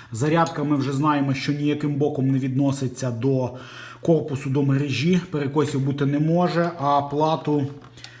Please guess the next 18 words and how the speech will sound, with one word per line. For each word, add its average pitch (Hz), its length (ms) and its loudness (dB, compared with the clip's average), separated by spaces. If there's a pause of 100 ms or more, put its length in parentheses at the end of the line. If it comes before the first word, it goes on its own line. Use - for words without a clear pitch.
(360)
вхідного 151 480 2
фільтра 170 440 2
ми 160 200 2
відключали, 160 760 0
теж 147 260 2
проблеми 123 500 -2
немає. 120 340 -2
По 147 160 -2
платі 151 420 0
явних 139 460 2
зв'язків 135 440 0
не 131 120 2
бачу 120 380 -2
і 151 80 0
залишається, 135 760 0
що - 140 -6
чудить 135 400 -4
мозок. 151 540 0